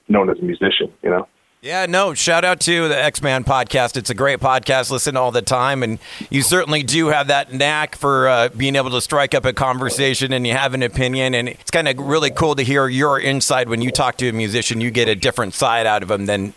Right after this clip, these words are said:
Speaker 2: like, a radio guy like me would, 'cause you've spilled the same blood in the same mud and all that.
Speaker 1: Well, that, that whole medium really is a, a reflection of the personality of whomever show it is, right? Like, the only thing that makes any of these shows unique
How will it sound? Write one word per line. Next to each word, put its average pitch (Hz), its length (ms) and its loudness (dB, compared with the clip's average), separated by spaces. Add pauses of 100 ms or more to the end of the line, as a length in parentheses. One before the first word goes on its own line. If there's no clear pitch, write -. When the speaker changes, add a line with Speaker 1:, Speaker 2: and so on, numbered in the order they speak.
Speaker 2:
like, 101 160 -2
a 110 40 0
radio 104 380 2
guy 101 200 0
like 92 220 -2
me 110 200 0
would, 92 180 0
'cause 95 180 -2
you've 95 240 -4
spilled 160 240 0
the 120 80 -2
same 135 320 0
blood 139 320 2
in 127 100 -2
the 120 80 -2
same 127 300 0
mud 135 460 2
and 123 140 -2
all 120 160 2
that. 123 340 2 (260)
Speaker 1:
Well, 220 100 4
that, 202 220 2
that 165 180 4
whole 170 160 4
medium 123 680 2
really 120 320 4
is 104 140 0
a, 101 180 0 (120)
a 107 100 2
reflection 113 560 0
of 95 100 -2
the 92 60 -10
personality 104 720 0
of 92 80 -6 (200)
whomever 98 460 0
show 95 320 2
it 87 60 -2
is, 85 220 -6
right? 101 260 4
Like, 98 220 0
the 113 120 4
only 135 240 4
thing 123 200 2
that 113 100 2
makes 113 260 0
any 117 140 4
of 107 60 0
these 107 200 2
shows 107 300 4
unique 107 480 2